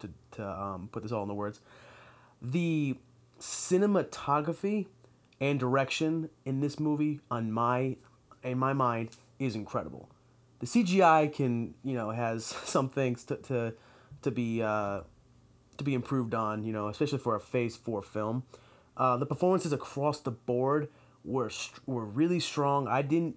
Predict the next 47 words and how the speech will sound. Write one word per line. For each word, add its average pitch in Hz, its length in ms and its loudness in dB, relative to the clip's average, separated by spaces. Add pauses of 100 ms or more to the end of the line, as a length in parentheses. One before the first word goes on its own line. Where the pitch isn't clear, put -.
really 147 240 2
see 139 600 -2 (100)
a 143 120 -2
single 139 460 0
weak 127 240 -2
link 135 320 -4
in 120 100 -4
the 120 60 -2
entire 113 320 -2
department 110 500 -4 (400)
with 131 140 0
all 131 260 4
ten 127 180 -4
of 113 60 -2
these, 107 220 -4
these 113 240 -8
characters. 113 580 -4 (380)
Um, 113 460 2
and 113 40 -6
I 117 60 -2
liked 131 240 0
all 143 240 2
of 127 40 -6
the 127 80 -2
characters 120 440 -4
too, 131 400 -2 (160)
even 147 320 -2
if, - 320 -4 (500)
uh, 117 260 0
some 131 220 -2
were 113 440 0 (180)
more 120 400 -2
underdeveloped 120 440 0
than 117 120 -4
others. 104 240 -4
I 120 80 -4
get 117 180 0
it, 87 80 -10
there's, 92 140 -10 (120)
but - 220 -8
again, 143 400 2 (320)
ten 113 520 -2 (180)
characters 113 420 -4
that 107 60 -6
you're 107 100 -6
trying 110 460 -4
to 107 260 -6